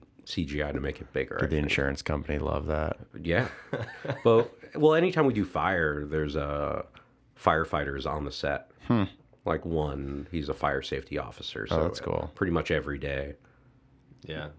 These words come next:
Speaker 3: There, it seems like a lot of the bases are covered. Like, there was, I know during covid especially, like, the testing was cr-,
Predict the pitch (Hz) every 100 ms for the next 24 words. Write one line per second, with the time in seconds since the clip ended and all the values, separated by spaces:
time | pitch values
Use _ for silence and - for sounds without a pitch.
0 | - _ - - 104 110 - 139 143 110
1 | - - - - - 95 85 80 76 80
2 | 73 87 78 71 78 73 73 73 - -
3 | - 87 78 104 107 90 90 85 90 104
4 | 90 - 90 90 87 82 - 87 85 80
5 | 85 80 82 76 76 78 71 _ - -
6 | - - - 98 - 90 85 85 80 -